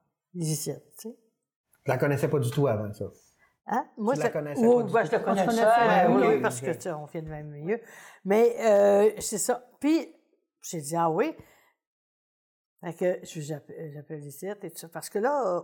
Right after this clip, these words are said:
Speaker 1: au niveau de, de, on a une, euh, comment on appelle ça ? On a une rencontre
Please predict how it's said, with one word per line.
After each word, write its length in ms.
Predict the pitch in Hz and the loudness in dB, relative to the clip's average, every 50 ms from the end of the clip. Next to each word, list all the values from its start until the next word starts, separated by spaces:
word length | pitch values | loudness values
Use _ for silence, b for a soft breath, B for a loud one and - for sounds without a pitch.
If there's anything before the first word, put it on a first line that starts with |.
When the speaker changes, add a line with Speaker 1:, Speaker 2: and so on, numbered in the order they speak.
| - - | -6 -8
Speaker 1:
au 120 | 196 185 185 | -8 -6 -6
niveau 340 | 180 180 170 160 185 220 226 | -6 -6 -6 -6 -6 -6 -6
de, 220 | 180 185 165 156 | -4 -2 -2 -2
de, 280 | 147 156 160 156 151 151 b b b b b b b | -2 -2 -4 -4 -4 -6 b b b b b b b
on 240 | 160 165 170 180 190 | -6 -4 -4 -2 -2
a 100 | 214 240 | -2 -2
une, 260 | 262 240 214 202 185 | -2 -4 -4 -6 -4
euh, 500 | 175 175 170 160 156 160 - - 185 165 - | -4 -4 -4 -4 -6 -8 -12 -16 -20 -20 -16
comment 160 | - 240 226 226 | -14 -14 -12 -12
on 20 | 214 | -12
appelle 200 | 185 165 170 165 | -12 -12 -14 -14
ça ? 140 | - - - _ | -14 -16 -16 _
On 280 | 208 185 180 180 185 208 | -10 -8 -8 -6 -6 -6
a 100 | 233 254 | -6 -6
une 100 | 254 226 | -8 -8
rencontre 520 | 190 185 185 180 - 151 139 147 196 254 | -8 -8 -10 -8 -8 -10 -10 -10 -12 -12